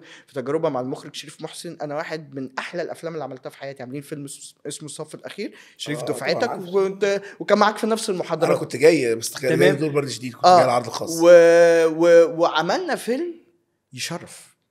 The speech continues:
Speaker 1: وهو أول تجربة إخراجية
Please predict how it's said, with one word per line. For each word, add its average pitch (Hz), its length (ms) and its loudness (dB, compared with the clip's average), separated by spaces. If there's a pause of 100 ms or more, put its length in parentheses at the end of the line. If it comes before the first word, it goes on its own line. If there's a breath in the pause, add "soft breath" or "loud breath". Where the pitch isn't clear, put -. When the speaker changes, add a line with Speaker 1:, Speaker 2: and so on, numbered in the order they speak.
(960)
Speaker 1:
وهو 147 520 -4 (120)
أول 143 340 -6
تجربة 127 420 -8
إخراجية 120 880 -12